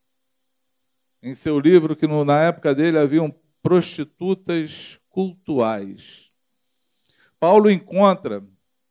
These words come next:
em Éfeso um templo de Diana dos Efésios, ao qual ele diz que aquilo que eles praticavam em oculto, até o referir era vergonhoso. Era torpe, ele nem podia falar o que acontecia lá, porque ali existia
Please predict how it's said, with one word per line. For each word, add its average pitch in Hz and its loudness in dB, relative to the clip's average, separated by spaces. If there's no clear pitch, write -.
em 135 -2
Éfeso 110 -6
um 147 -12
templo 180 -4
de 165 -14
Diana 165 -2
dos 180 -12
Efésios, 143 -8
ao 143 -10
qual 185 -6
ele 170 -6
diz 156 -18
que - -12
aquilo 190 -12
que 190 -12
eles 180 -10
praticavam 175 -10
em 175 -14
oculto, 160 -14
até 160 -10
o 214 4
referir 196 0
era 190 -6
vergonhoso. 135 -10
Era 131 -8
torpe, 160 2
ele 151 -8
nem 208 -8
podia 190 -8
falar 175 -6
o 202 -4
que 202 -12
acontecia 180 -8
lá, 165 -4
porque 190 -16
ali 180 -8
existia 190 -12